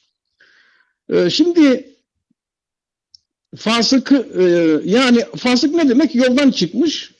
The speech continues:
İslami kuralları tanımayan, İslami kuralları önemsemeyen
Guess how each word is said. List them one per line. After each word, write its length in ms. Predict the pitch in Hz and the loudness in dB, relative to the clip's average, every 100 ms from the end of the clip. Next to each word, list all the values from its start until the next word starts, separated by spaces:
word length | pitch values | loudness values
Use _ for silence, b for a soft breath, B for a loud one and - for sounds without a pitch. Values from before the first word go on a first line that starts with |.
| _ | _
İslami 880 | 240 220 240 240 240 254 294 277 214 - b b b | 0 0 -2 -2 2 4 6 6 4 -4 b b b
kuralları 840 | - 247 240 240 240 233 233 285 - | -4 0 0 2 0 0 0 0 -2
tanımayan, 720 | 208 262 220 151 170 302 330 _ _ _ _ _ _ - | 2 4 4 4 2 -2 -6 _ _ _ _ _ _ -2
İslami 540 | 226 269 247 262 294 | -2 -2 0 4 4
kuralları 520 | 285 247 247 247 294 | 2 0 2 0 0
önemsemeyen 1000 | 220 214 208 196 - 277 180 185 311 370 | 0 0 0 -2 0 0 2 0 -2 -4